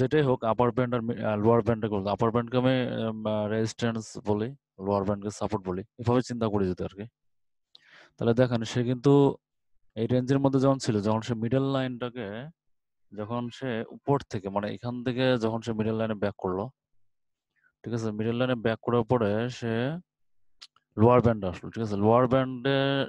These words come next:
সে এখান থেকে কন্টিনিউয়েশন না করে, লোয়ার ব্যান্ডকে সে রিজেক্ট করে আবার সে মিডল ব্যান্ডে ব্যাক করে, মানে মিডল লাইনে, মিডল লাইনটা ক্রস করে সে আপার লাইনে যায়, ঠিক আছে? দেখেন এখান থেকে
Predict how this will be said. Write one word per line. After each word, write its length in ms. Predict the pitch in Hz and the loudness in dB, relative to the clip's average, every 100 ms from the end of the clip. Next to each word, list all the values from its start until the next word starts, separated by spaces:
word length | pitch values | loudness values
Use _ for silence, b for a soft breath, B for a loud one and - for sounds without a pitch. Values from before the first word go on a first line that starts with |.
| - - - | -8 -14 -4
সে 160 | 117 110 110 - | 0 0 -2 -4
এখান 180 | 117 120 113 | -6 -4 -2
থেকে 160 | 123 123 113 | 0 0 0
কন্টিনিউয়েশন 380 | 107 110 - 120 | 0 -2 -4 -2
না 60 | 117 110 | -2 0
করে, 120 | 98 98 | 0 2
লোয়ার 180 | 104 107 | 2 2
ব্যান্ডকে 240 | 113 113 117 | 2 -2 -6
সে 60 | 110 101 | -4 -2
রিজেক্ট 300 | 101 123 - 117 | 0 0 2 2
করে 200 | 110 98 139 - b b b b 107 | 4 2 -4 -12 b b b b 0
আবার 180 | 107 123 110 | 2 2 0
সে 80 | 120 | -4
মিডল 220 | 110 113 110 | -2 -4 -2
ব্যান্ডে 360 | 110 110 110 123 120 101 | -2 -4 -6 -4 -4 -6
ব্যাক 160 | 95 - | -8 -8
করে, 160 | 85 80 _ _ _ _ _ _ 101 | -12 -12 _ _ _ _ _ _ -6
মানে 140 | 104 104 | -4 -2
মিডল 220 | 107 120 113 | -2 -2 0
লাইনে, 260 | 110 107 90 101 | 0 -2 -6 -6
মিডল 200 | 104 117 110 | -2 -2 0
লাইনটা 260 | 117 120 127 - | -2 -2 -4 2
ক্রস 200 | 117 - | 2 2
করে 120 | 120 120 | -4 -4
সে 60 | - 101 | -2 0
আপার 160 | - 107 | 0 0
লাইনে 240 | 110 110 131 123 95 | 0 -2 -4 -6 -4
যায়, 200 | 95 82 - B B B B B B - | -4 -4 -12 B B B B B B -8
ঠিক 100 | 107 | -6
আছে? 120 | 107 101 - - | -4 -6 -6 -10
দেখেন 220 | 98 104 104 | -8 -8 -6
এখান 140 | 120 117 | -6 -4
থেকে 140 | 117 | -2